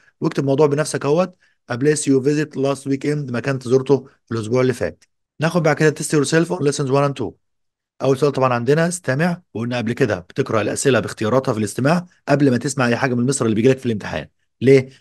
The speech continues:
عشان اعرف التفاصيل بتاع الموضوع. بعد كده ابدا اسمع واحل اول باول. طبعًا نص الاستماع موجود في اخر الكتاب، هسيب لك، هسيب لك السؤال ده بقى عشان ايه؟ الوقت ما يبقاش كتير جدًا في الفيديو. ناخد بعد كده سؤال الديالوج. طبعًا اتفقنا بنكتب الاول خطوات تكوين السؤال على اليمين زي ما انا عامل لك هنا.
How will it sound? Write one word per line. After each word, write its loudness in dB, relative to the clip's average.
عشان -2
اعرف 0
التفاصيل -6
بتاع 2
الموضوع. -2
بعد 2
كده 2
ابدا 2
اسمع -2
واحل 0
اول 2
باول. -6
طبعًا -2
نص -4
الاستماع -2
موجود -2
في -2
اخر -4
الكتاب، 0
هسيب 0
لك، -2
هسيب -2
لك 0
السؤال 2
ده 2
بقى 6
عشان -2
ايه؟ -4
الوقت 2
ما -4
يبقاش -2
كتير -8
جدًا -2
في -10
الفيديو. -4
ناخد 0
بعد 2
كده 2
سؤال 0
الديالوج. -2
طبعًا -4
اتفقنا 2
بنكتب -2
الاول 0
خطوات -2
تكوين -6
السؤال -2
على 2
اليمين -2
زي -2
ما 0
انا -2
عامل 0
لك -4
هنا. 0